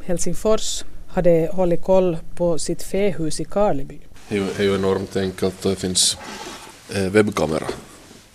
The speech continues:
Speaker 2: Så jag installerade en webbkamera i fähuset. Och det här, här en kväll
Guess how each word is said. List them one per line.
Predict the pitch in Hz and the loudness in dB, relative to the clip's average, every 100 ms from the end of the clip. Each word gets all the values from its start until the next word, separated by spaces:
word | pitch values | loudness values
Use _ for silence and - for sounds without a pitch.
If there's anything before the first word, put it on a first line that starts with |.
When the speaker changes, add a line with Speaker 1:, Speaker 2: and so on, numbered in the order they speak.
| - - | -14 -8
Speaker 2:
Så | - | -4
jag | 95 | 0
installerade | 95 - 98 92 | 0 2 2 2
en | 95 | 0
webbkamera | 98 98 - 101 - - - - - - _ | 0 -2 -4 -4 -6 -8 -10 -12 -20 -20 _
i | - | -6
fähuset. | 107 101 98 - - - _ - | -2 0 -2 -4 -12 -20 _ -14
Och | 104 | -8
det | 90 | -6
här, | 92 92 92 - - | -4 -6 -8 -16 -14
här | - 95 | -6 -2
en | 95 | -2
kväll | 92 98 95 | -2 -2 -2